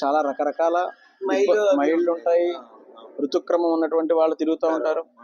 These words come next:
Speaker 1: అలాంటి ఇబ్బందులు ఏవి కలగకుండా స్వామిని తీసుకువెళ్ళి అక్కడ దిం-, అక్కడ వేంచేపు చేయాలని ఆలోచన.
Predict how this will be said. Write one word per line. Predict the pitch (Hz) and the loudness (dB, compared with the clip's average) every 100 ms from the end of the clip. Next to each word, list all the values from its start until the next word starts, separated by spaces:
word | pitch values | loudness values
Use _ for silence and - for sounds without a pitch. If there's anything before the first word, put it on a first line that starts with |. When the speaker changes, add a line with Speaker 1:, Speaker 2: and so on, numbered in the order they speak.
| 113 | -6
Speaker 1:
అలాంటి | 143 160 170 170 | -2 -2 -2 -2
ఇబ్బందులు | 151 139 170 180 | -2 -2 -2 0
ఏవి | 165 165 | 0 0
కలగకుండా | 147 147 170 160 180 | -2 -4 -4 -6 -6
స్వామిని | - 139 151 175 247 - _ _ | -4 -4 -2 -4 -6 -12 _ _
తీసుకువెళ్ళి | 151 147 147 151 185 254 _ _ - - - - - - | -4 -4 -4 -4 -4 -6 _ _ -20 -20 -20 -8 -6 -4
అక్కడ | 139 151 | -4 -2
దిం-, | 139 147 151 - - | 0 0 -4 -10 -8
అక్కడ | - 165 151 - - _ - | -4 -2 -2 -4 -18 _ -2
వేంచేపు | 160 196 190 196 160 | 0 0 0 0 2
చేయాలని | 170 165 151 156 233 - _ - - | 2 4 2 0 -4 -12 _ -14 -6
ఆలోచన. | 131 131 - | -2 -2 -2